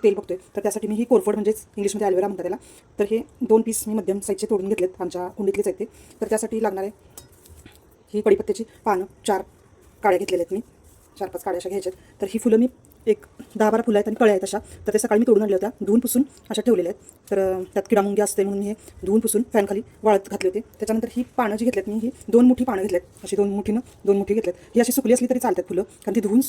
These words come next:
मी सकाळी ताजी होती, धुवून वाळत घातली आणि त्यामुळे ती सुकलीत संध्याकाळी व्हिडिओ करेपर्यंत. तर मी आता पुढचं साहित्य दाखवते तुम्हाला.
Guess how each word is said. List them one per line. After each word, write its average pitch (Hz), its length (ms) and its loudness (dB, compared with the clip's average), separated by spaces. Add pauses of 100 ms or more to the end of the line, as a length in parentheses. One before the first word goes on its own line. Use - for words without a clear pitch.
(200)
मी 220 140 0 (280)
सकाळी 226 320 2
ताजी 226 240 0
होती, 202 220 2 (260)
धुवून 214 160 4 (500)
वाळत 214 160 6
घातली 196 240 -2 (260)
आणि 220 260 -2 (680)
त्यामुळे 214 180 2
ती 254 60 -2
सुकलीत 220 260 0
संध्याकाळी 202 400 -4
व्हिडिओ 214 220 2
करेपर्यंत. 190 340 -4 (380)
तर 202 80 0
मी 214 80 2
आता 214 140 0 (140)
पुढचं 226 180 0
साहित्य 196 220 -2
दाखवते 190 220 -4
तुम्हाला. 180 220 -6